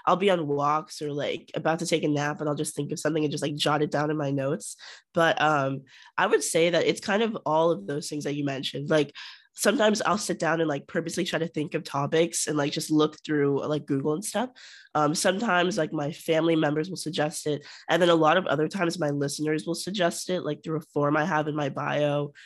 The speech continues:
or maybe, like, on a, a question sticker I'll post on my story. But a lot of times it's either suggestions or just me thinking of it randomly. So.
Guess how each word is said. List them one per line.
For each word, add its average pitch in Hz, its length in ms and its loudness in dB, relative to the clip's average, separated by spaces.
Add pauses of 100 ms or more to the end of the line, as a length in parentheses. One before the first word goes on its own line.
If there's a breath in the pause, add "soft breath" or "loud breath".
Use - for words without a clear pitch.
(240 loud breath)
or 143 500 2
maybe, 156 340 0
like, 143 180 0
on 143 160 -2
a, 139 120 -4
a 147 80 -2
question 156 480 -2
sticker 180 320 -2
I'll 147 100 4
post 147 300 -4
on 151 80 -4
my 151 100 -6
story. 151 560 -2 (420 loud breath)
But 156 240 6
a 156 60 4
lot 165 180 4
of 220 60 2
times 233 240 -2
it's 214 120 -2
either 165 180 0
suggestions 160 680 -2
or 156 80 2
just 151 220 -4
me 151 220 0
thinking 156 320 -6
of 147 100 -2
it 139 160 -6
randomly. 139 720 -6 (320 soft breath)
So. - 380 -8